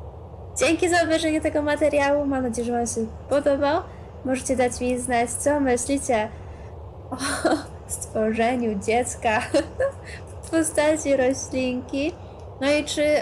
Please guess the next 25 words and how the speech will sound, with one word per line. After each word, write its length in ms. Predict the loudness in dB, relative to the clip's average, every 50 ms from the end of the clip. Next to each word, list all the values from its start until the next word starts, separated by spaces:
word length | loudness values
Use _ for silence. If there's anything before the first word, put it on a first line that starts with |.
| 2 0
oczywiście 440 | 0 0 -2 -2 -2 -4 -2 -2 0
Matylda 440 | 0 0 0 0 0 0 0 0
ma 140 | 0 0 -2
zostać 320 | -2 -2 -2 0 -2 -2 -2
pod 240 | -6 -8 -8 -4
taką 340 | -2 -2 -2 0 0 -2 -2
postacią, 840 | -2 0 -2 -2 -2 0 0 2 2 2 2 2 0 0 0 0 -4 -6 -10 -14 -14 -14 -14 -12 -6
czy 100 | 0 2
jednak 400 | 4 4 4 2 2 0 0 2
jak, 140 | 0 0 0 -2 -12 -8 -2 0
e, 260 | 0 2 2 0 -4 -6 -10 -14 -14 -12 -6 0
będzie 340 | 0 2 2 2 2 2 2
wychodzić 540 | 2 0 0 2 2 2 2 0 -4 -4 0
za 200 | 0 2 2 2
mąż, 340 | 2 0 0 -2 -4 -6 -10 -12 -14 -14 -14 -14 -14 -14 -8
czy 120 | -2 0 2
ją 300 | 4 4 2 2 0 -2 -6 -10 -12 -12 -12 -12 -12 -14 -14 -14 -10 -2 0
odczarujemy, 1200 | 0 2 2 0 -6 -6 -4 0 2 4 4 6 6 6 6 6 4 4 2 2 2 0 0 -4 -6 -6 -2
bo 60 | 0
jest 240 | 2 2 2 0 -2
na 100 | -4 -4
to 120 | -4 -4
metoda. 600 | -4 -4 -4 -4 -2 -2 -2 0 2 0 0 0 -2 -6 -8 -12 -14 -12 -14 -14 -14 -14 -14 -14 -14 -14 -14 -14 -14 -14 -16 -16 -14 -14 -14 -14 -14 -14 -14 -14 -14 -14 -14 -14 -14 -14 -14 -14 -14 -14 -14 -14 -14 -12 -6 -2
I 80 | -2 -2
tak, 280 | 0 0 0 0 0